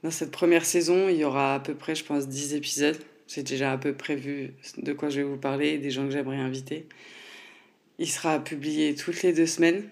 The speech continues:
et je pense tous les samedis ou tous les dimanches. Je sais pas encore, mais je vous tiendrai informé. J'ai créé un podcast, euh, un podcast.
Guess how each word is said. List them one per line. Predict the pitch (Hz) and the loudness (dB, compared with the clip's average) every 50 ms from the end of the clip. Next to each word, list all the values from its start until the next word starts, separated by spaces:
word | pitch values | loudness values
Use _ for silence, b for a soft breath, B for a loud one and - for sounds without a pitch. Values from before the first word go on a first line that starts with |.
| - - _ _ _ _ _ _ _ - | -16 -20 _ _ _ _ _ _ _ -2
et | 143 147 | -2 -2
je | 139 - | -2 -2
pense | - - 147 147 143 - - - - - _ _ - | -2 -2 0 0 -2 -2 -6 -8 -12 -14 _ _ -6
tous | - 180 175 | -2 2 2
les | 170 160 | 4 2
samedis | 165 - 160 151 147 151 165 143 - | 2 0 -2 -2 -2 -2 -2 -4 -4
ou | - 156 | -6 -10
tous | 156 - - | -10 -8 -4
les | 151 156 | -2 -2
dimanches. | 151 143 139 139 143 135 143 175 - - - - - B B B B B B B - | -2 -2 -2 -2 0 0 -2 -2 -4 -6 -6 -8 -10 B B B B B B B -14
Je | - - | -10 -8
sais | 143 - - 147 | -6 -4 -4 -4
pas | 147 147 147 | -4 -2 -2
encore, | 143 131 135 - 135 135 135 - - - - _ _ _ - | -4 -4 -2 -2 -4 -4 -4 -8 -14 -20 -20 _ _ _ -4
mais | 147 143 | -2 -2
je | 131 131 | -2 -2
vous | 139 | -4
tiendrai | 135 - 160 147 143 139 | -4 -2 -2 -2 -2 -2
informé. | 143 143 139 135 - 139 135 139 135 - - - - _ _ b b b b b _ | -2 -4 -4 -6 -6 -6 -4 -4 -6 -6 -8 -12 -20 _ _ b b b b b _
J'ai | - 143 160 160 | -2 2 2 2
créé | 160 - - 165 156 | 2 0 2 2 4
un | 147 143 | 4 2
podcast, | 127 - 160 151 156 - 170 170 170 170 - - - - - _ _ _ - | 2 0 -2 -2 0 2 2 2 2 0 -4 -8 -12 -14 -16 _ _ _ -4
euh, | 139 135 135 | -2 0 0
un | 135 135 | 0 -2
podcast. | 135 139 131 135 131 131 135 135 - - - - | -4 -6 -8 -8 -8 -10 -10 -10 -14 -18 -20 -20